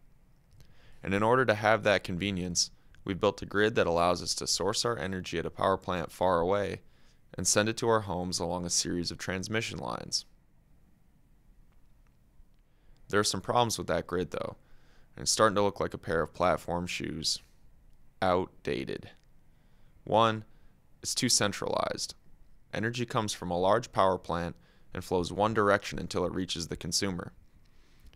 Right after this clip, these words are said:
If a natural disaster were to disrupt part of the distribution chain, this could lead to major power outages. Two, it's very inefficient. Because the power plant is so far from the consumer,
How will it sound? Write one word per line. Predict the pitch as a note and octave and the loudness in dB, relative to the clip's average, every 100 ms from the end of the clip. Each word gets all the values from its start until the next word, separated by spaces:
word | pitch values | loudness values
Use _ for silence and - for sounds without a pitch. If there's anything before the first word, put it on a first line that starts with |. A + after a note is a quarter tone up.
| - - | -20 -12
If | - G#2+ | -4 2
a | |
natural | G#2 B2+ - G#2+ | 4 4 2 0
disaster | G2 F#2 G2 A2 G2+ | 2 4 6 4 2
were | F#2+ | 0
to | E2+ | -2
disrupt | D#2+ - F2+ G2 - | -4 -2 2 2 4
part | G2+ | 2
of | G2 | 2
the | E2+ | 0
distribution | F#2 - D#2+ F2+ A#2 F#2 | -4 -4 -4 -4 -4 -6
chain, | E2+ E2 D#2+ F2 - - - - | -6 -6 -6 -8 -10 -20 -20 -8
this | - G2+ | -2 0
could | - F#2 | 0 0
lead | G2 | -2
to | F2+ | -2
major | E2+ F2+ F#2+ | -2 -2 -2
power | - F2+ F#2+ D#2 | 0 4 4 4
outages. | D#2 C2 - G#1 - - _ _ _ _ - _ _ _ _ _ _ - - - - - - _ _ _ - - - _ _ - - | 0 -4 -8 -6 -6 -8 _ _ _ _ -20 _ _ _ _ _ _ -20 -20 -20 -20 -20 -20 _ _ _ -20 -20 -20 _ _ -20 -6
Two, | - C3 A#2+ B2 - - - | 0 2 2 -2 -12 -20 -6
it's | F2+ F2 | -4 2
very | G2+ G#2+ G2 | 4 4 2
inefficient. | F2+ - - - A1 - _ _ - _ _ _ _ _ _ _ _ - | -2 -4 -6 -6 -12 -14 _ _ -20 _ _ _ _ _ _ _ _ -10
Because | G#2 C3 C3+ | -2 4 4
the | B2+ | 2
power | - G2+ G2 | -2 2 2
plant | - G2 C2+ | 2 -4 -2
is | D#2+ | 0
so | - G2+ | 2 2
far | - G2 G2+ | 2 4 4
from | - F2 | 0 -8
the | |
consumer, | - - - A2 F#2 F2 | -6 0 0 0 -4 -6